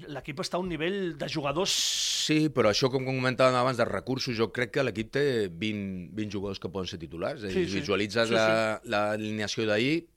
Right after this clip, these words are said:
Speaker 2: podia ser perfectament al començament de temporada. La defensa, els dos centrals que en principi podien ser
Speaker 1: Sí.
Speaker 2: titulars, eh, Quintanilla i Josema,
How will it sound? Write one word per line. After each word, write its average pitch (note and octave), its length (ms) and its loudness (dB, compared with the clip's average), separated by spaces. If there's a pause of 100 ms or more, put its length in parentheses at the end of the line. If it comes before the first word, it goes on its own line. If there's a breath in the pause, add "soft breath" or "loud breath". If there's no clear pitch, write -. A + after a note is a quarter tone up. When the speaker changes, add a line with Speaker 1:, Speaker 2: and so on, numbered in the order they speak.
Speaker 2:
podia G2 300 -2
ser A2+ 100 -2
perfectament G2+ 640 -4
al A2 80 -4
començament G2 320 -6
de G#2 160 -6
temporada. A2 460 0 (180)
La G2 160 2
defensa, A2+ 640 -2 (500 soft breath)
els F#2 160 -4
dos A2+ 80 0
centrals A2 400 0
que G2+ 160 -4
en F2+ 320 -4
principi G2 400 -4
podien G2+ 240 0
ser - 140 -6
Speaker 1:
Sí. F#2 80 -4
Speaker 2:
titulars, B2+ 480 0 (100)
eh, E2+ 400 -8 (260 soft breath)
Quintanilla F#2+ 680 0
i F#2+ 100 -2
Josema, C3 520 -6